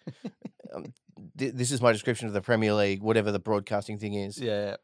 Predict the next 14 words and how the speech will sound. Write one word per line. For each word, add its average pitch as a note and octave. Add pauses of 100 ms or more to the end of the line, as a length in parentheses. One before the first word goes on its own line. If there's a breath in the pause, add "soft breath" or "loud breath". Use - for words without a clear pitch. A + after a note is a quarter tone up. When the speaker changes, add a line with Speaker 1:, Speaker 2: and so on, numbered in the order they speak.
(520)
Speaker 2:
Then B2+
they A#2+
failed A2+
when, A2
in G#2+
fact, - (360)
that A2+
is G#2
a G#2
personal G#2+
metric G#2
that G#2+
one G#2
person, G#2+